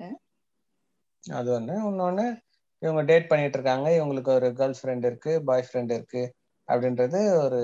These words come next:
ஆர்கானிக்காவே வந்து நல்ல விஷயம், சூப்பர், நான் ரொம்ப சந்தோஷமா இருக்கேன், எனக்கு அந்த பையனை பா-, பார்க்கணும்னு ரொம்ப ஆசையா இருக்கு அப்படின்ற கல்ச்சர் தான் இவங்களுக்கு.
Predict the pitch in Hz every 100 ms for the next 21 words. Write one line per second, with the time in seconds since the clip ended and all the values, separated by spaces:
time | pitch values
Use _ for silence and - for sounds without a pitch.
0 | 117 98 143 151 156 151 143 160 160 180
1 | 165 147 160 196 220 _ _ _ _ -
2 | 185 214 196 - 185 185 185 185 170 165
3 | 151 151 151 147 160 160 156 160 160 156
4 | 151 147 143 131 _ _ _ 147 143 135
5 | 139 131 127 123 123 120 120 117 117 117
6 | 123 123 135 139 131 127 127 123 120 127
7 | 127 127 127 123 123 120 - 123 117 123
8 | 123 127 123 131 123 123 123 123 123 127
9 | 151 160 139 123 123 147